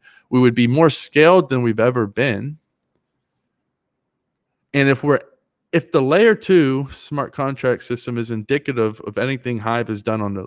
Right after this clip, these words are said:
on the layer one, that layer two is gonna be highly scalable.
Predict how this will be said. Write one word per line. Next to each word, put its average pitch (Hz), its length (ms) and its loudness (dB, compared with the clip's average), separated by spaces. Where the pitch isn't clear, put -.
on 107 100 -4
the 101 80 -2
layer 101 260 -2
one, 101 360 -4
that 139 160 4
layer 156 180 6
two 131 140 2
is 120 120 2
gonna 110 160 -2
be 98 120 -6
highly 127 320 -2
scalable. 107 680 -2